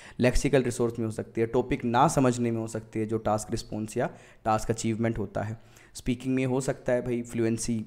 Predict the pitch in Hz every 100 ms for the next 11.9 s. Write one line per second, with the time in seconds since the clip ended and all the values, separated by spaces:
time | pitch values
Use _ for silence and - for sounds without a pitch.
0 | - 117 113 110 113 113 113 110 120 117
1 | 113 113 113 - - - - 127 131 131
2 | 120 127 120 113 110 - 110 117 - 131
3 | 117 120 117 113 113 107 107 110 107 131
4 | 131 - 151 143 120 110 113 110 117 135
5 | 123 110 - 113 104 107 107 - 101 104
6 | 107 104 101 104 147 - - - - 147
7 | 170 175 156 127 117 117 139 160 - -
8 | - - - 120 147 190 185 131 - 127
9 | - 113 - 117 110 - 98 92 98 98
10 | 135 - 113 147 - 180 208 - - -
11 | - 156 185 202 - - - 165